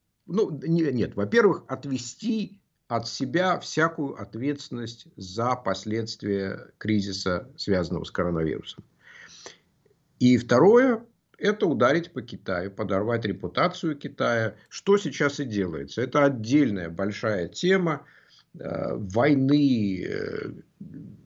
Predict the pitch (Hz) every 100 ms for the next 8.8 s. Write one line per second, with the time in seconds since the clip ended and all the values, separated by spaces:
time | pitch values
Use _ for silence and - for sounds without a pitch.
0 | _ 151 117 117 131 131 135 117 95 95
1 | 95 87 95 92 131 131 - 107 - 95
2 | - 95 - - 95 98 104 - - -
3 | 117 117 107 - 98 95 92 101 104 82
4 | 71 67 78 85 85 85 104 92 90 80
5 | 80 82 - 87 - 73 78 - 98 98
6 | 98 - - - - - - _ - 117
7 | 110 175 220 123 147 139 110 139 135 -
8 | 101 - 123 - 135 90 82 -